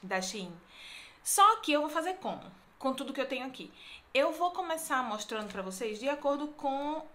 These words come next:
o que eu tenho aberto aqui no computador das peças. Porque como eu tô gravando com o celular, eu vou olhando aqui no computador.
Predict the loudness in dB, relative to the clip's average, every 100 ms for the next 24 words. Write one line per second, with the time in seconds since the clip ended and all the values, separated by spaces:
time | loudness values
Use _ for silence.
0 | -8 -6 -4 -4 -4 -4 2 2 4 2
1 | 2 -4 -6 -8 -8 -8 -8 -10 -6 -6
2 | -4 -4 -4 0 0 0 -10 -10 -10 -6
3 | -6 -4 -4 -4 -4 -8 -6 -4 2 2
4 | 2 0 -2 -4 -8 -10 -10 -10 -6 0
5 | 0